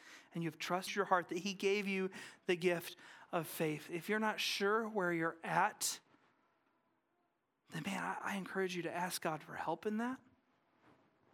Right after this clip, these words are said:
to ask questions of the people that you know here. If you don't know anyone here, like, I love to talk to you. I love to connect you with somebody that, that you'd be comfortable talking to. Um, and I love to just encourage you,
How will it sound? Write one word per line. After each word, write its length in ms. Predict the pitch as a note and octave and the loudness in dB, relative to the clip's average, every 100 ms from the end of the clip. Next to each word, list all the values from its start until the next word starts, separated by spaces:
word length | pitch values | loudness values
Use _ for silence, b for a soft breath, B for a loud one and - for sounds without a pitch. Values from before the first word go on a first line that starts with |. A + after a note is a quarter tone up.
| - _ _ - | -20 _ _ -4
to 140 | G3 | -2
ask 200 | F3 - | -2 -6
questions 560 | - E3+ E3 - F#3+ F3 | -2 -2 0 -2 -2 -2
of 80 | D#3 | -4
the 80 | |
people 300 | C3 F3 E3 | -4 -4 -2
that 60 | E3 | -2
you 160 | C#3+ D3 | -2 -2
know 280 | D#3+ E3+ | 0 0
here. 220 | F3+ G3 F#3 | 2 2 2
If 140 | F3+ | 0
you 40 | |
don't 160 | E3 D3 | -2 0
know 200 | E3+ F#3 | 0 2
anyone 280 | F#3 F#3 F3 | 2 0 0
here, 220 | F3 F3+ | 2 2
like, 160 | D#3 C3 D#3+ | 0 -4 -2
I 120 | F3+ | 0
love 260 | G3 F#3+ | 2 0
to 80 | F#3+ | -2
talk 260 | F#3+ F3 E3+ | 0 0 0
to 120 | - | -2
you. 120 | F3+ E3+ B B | -2 -2 B B
I 40 | F3 | 0
love 180 | E3 D#3 | 2 0
to 80 | |
connect 440 | D#3 - E3 F3 - | -6 -6 -6 -6 -4
you 120 | F3+ | -2
with 120 | E3+ | -2
somebody 400 | - E3 D#3+ D#3 | -2 -2 0 -2
that, 220 | D#3 D3 C#3+ B B - | -2 -4 -6 B B -4
that 80 | |
you'd 120 | D#3+ D3+ | -2 -2
be 80 | |
comfortable 640 | D3 - F3 - F3 E3 - B B B _ | -4 -2 -2 -2 -4 -4 -6 B B B _
talking 460 | - D#3+ D#3+ - E3 | -4 -2 -2 -2 -4
to. 300 | - F3 D#3+ - - _ _ - | -4 -4 -6 -12 -20 _ _ -8
Um, 400 | D3+ D3 D#3 - | -6 -6 -8 -8
and 100 | D3+ | -6
I 80 | D#3 | -2
love 200 | E3 F#3+ | 0 0
to 80 | F#3+ | -2
just 240 | D#3+ - | -6 -4
encourage 540 | D#3 D#3 F3 E3+ D3+ | -6 0 2 2 0
you, 180 | C#3 C3+ | -4 -6